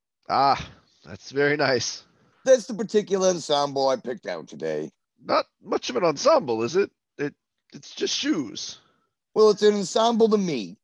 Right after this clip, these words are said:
Speaker 2: Some of us are not too well off as others.
Speaker 1: Uh, I am sorry. I, I didn't mean to hurt your feelings.
Speaker 2: Oh, that's all right.
Speaker 1: It's all right.
Speaker 2: Yes, it is.
Speaker 1: Okay.
Speaker 2: Okay.
Speaker 1: All right.
Speaker 2: All right, fine.
Speaker 1: Fine. Uh,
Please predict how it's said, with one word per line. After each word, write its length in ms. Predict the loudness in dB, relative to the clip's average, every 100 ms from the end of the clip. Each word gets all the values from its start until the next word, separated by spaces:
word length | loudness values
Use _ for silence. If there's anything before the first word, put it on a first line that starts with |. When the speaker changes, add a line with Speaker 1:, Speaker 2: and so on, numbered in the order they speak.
| _
Speaker 2:
Some 260 | -10 -4 0
of 140 | 2
us 180 | 0 -2
are 40 | -2
not 260 | 0 0
too 100 | -2
well 220 | 0 2
off 320 | 2 2 0 -4
as 180 | -6
others. 540 | -4 -4 -6 -12 -14 -20 _ -12
Speaker 1:
Uh, 60 | -12 _ -2
I 240 | 2 2
am 240 | 2 -2
sorry. 500 | -2 2 4 6 6
I, 300 | 4 4 4
I 40 | 2
didn't 180 | 2 0
mean 140 | 0
to 80 | 2
hurt 160 | 0 -2
your 100 | -6
feelings. 680 | -2 0 0 -2 -8 -18 -18 -6
Speaker 2:
Oh, 200 | -2 2
that's 260 | 2 2
all 200 | 2 2 2
right. 340 | 2 0 -2 -10 -12
Speaker 1:
It's 140 | -2
all 100 | 2
right. 380 | 4 4 2 -2 _ _ _
Speaker 2:
Yes, 260 | -6 -4 -4
it 80 | -4
is. 440 | -2 -4 -10 -18 -20 -20 -12
Speaker 1:
Okay. 460 | -8 0 4 4 2 -4 -10
Speaker 2:
Okay. 640 | -4 -4 0 2 2 0 -6 _ -6
Speaker 1:
All 140 | 0
right. 340 | 2 2 0 -8 -6
Speaker 2:
All 180 | -2
right, 300 | 0 0 0 -4
fine. 500 | -2 0 -2 -6 -12 _ -10
Speaker 1:
Fine. 460 | -2 0 0 -4 -8
Uh, 180 | -12